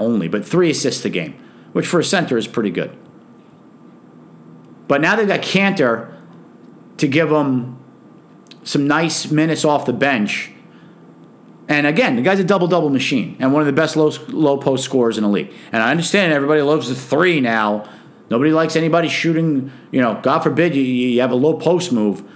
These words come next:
but the, the Blazers seem to be okay with it. So look, they're pr-, they're not gonna get out of the West. I get it. You know, they're not getting past,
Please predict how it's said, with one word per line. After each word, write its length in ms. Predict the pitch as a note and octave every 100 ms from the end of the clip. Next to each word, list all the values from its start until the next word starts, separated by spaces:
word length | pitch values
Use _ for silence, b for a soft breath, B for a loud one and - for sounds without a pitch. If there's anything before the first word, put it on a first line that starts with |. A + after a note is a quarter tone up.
| B
but 180 | B2 A#2+
the, 60 |
the 240 | B2+ - D#3
Blazers 400 | E3 B3 F#3 E3
seem 140 | D3
to 60 | B2
be 140 | G#2+
okay 280 | G2+ F#2 G#2
with 140 | F#2 F#2
it. 200 | G2 - B B B B B
So 200 | - D#3
look, 440 | E3+ B2+ - -
they're 100 | F3
pr-, 140 | E3+ -
they're 140 | E3+
not 160 | F3+ F3
gonna 160 | D#3
get 140 | B2+ A#2
out 160 | A#2
of 40 | A2
the 60 |
West. 360 | G2 A2 G#2+ -
I 100 | G#2
get 240 | G2 A2
it. 260 | G#2+ G#2 - - - -
You 80 | G#2
know, 100 | F#2
they're 100 | A2
not 200 | B2 B2
getting 200 | A#2 A2
past, 640 | A#2+ G#2+ G2+ - - -